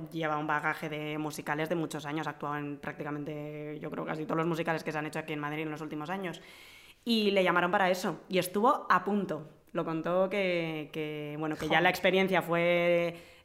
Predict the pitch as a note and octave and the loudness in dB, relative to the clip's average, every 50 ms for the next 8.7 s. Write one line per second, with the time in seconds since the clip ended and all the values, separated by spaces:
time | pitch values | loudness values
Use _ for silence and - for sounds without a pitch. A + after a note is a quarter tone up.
0 | _ F3 E3 - F3+ F3 E3+ E3 E3+ E3 E3+ F3 F#3+ G3 F#3 F3 F3 F3 F3 E3+ | _ -6 -2 2 2 2 4 4 4 4 4 4 4 4 2 2 2 2 0 0
1 | E3+ E3+ F3 E3+ E3+ E3+ E3+ E3+ E3 E3 - F3 E3+ E3+ F3+ F3 E3+ E3+ F3 E3 | 0 0 0 0 0 0 0 0 0 -2 -2 -4 -4 -2 -4 -6 -6 -4 -6 -2
2 | E3+ F3 F#3 G#3+ G#3+ B3 A3+ F#3+ E3 D#3+ D#3 D3+ D3+ D3 - - - D3+ D3 E3 | 0 0 0 2 0 0 0 0 0 -2 -2 -4 -6 -6 -8 -8 -10 -8 -10 -10
3 | D#3+ - F3+ A3+ B3+ - - D#3+ D#3+ E3 E3 E3 D#3+ D#3 D3 D3+ F#3 G#3+ - _ | -10 -10 -10 -10 -10 -8 -8 -8 -6 -6 -8 -8 -8 -8 -10 -10 -12 -12 -14 _
4 | _ _ _ _ _ _ _ _ _ _ _ _ - - - - - _ _ _ | _ _ _ _ _ _ _ _ _ _ _ _ -20 -20 -20 -20 -20 _ _ _
5 | _ G#3 G3+ F#3 F#3 F#3 E3 D#3 F3 - A3+ A3+ A3 A3+ G#3+ G3+ F#3+ G#3 A3 A#3 | _ -2 -2 0 0 -2 -4 -4 -6 -2 0 2 2 4 4 2 2 4 4 4
6 | A3+ G3+ G3 G#3 A#3 A3+ - - - - - A3 G#3+ G3 F3 D#3+ D3+ D3 C#3+ C#3+ | 6 6 6 4 4 2 0 -4 -4 0 0 2 2 2 0 0 0 0 -2 -2
7 | D3 C#3+ C#3+ D3+ E3+ E3+ F3 F3 F3+ F3+ F3+ F#3 G3 F#3+ E3+ E3 - - E3+ E3+ | -2 -2 -2 -2 -2 -4 -2 0 2 4 4 6 6 4 4 2 -2 -2 -2 0
8 | E3+ F3+ F3 - G3+ G3+ G#3+ A3 B3 C#4 D#4+ G4 G4+ - | 0 0 0 2 4 4 4 4 4 2 0 0 -4 -10